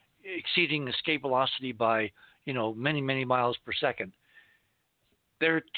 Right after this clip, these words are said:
two ritual points that I was watching to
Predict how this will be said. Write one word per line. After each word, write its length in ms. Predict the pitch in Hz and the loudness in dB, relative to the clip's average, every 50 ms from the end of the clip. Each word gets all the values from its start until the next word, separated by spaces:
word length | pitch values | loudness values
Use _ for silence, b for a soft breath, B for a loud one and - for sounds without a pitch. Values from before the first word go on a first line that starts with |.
| - - | 0 0
two 480 | - 254 262 254 254 254 247 262 - - | 2 2 2 2 2 2 0 -2 -4 -4
ritual 600 | 190 165 160 170 175 170 - 185 180 170 160 160 | -4 -2 0 0 0 0 -2 -2 0 2 0 0
points 520 | - - - - 160 151 120 98 90 - - - - - | -2 -6 -4 -2 0 0 0 -2 -6 -12 -14 -14 -10 -6
that 120 | 139 120 | -4 -2
I 140 | 123 127 135 | 0 0 0
was 180 | 123 120 131 113 | 0 -2 -6 -4
watching 480 | 117 131 135 135 131 - - - - - _ _ _ b b b b b b b b b b b b b - _ - | -2 0 0 0 0 -2 -6 -10 -10 -12 _ _ _ b b b b b b b b b b b b b -18 _ -6
to 80 | 139 | -4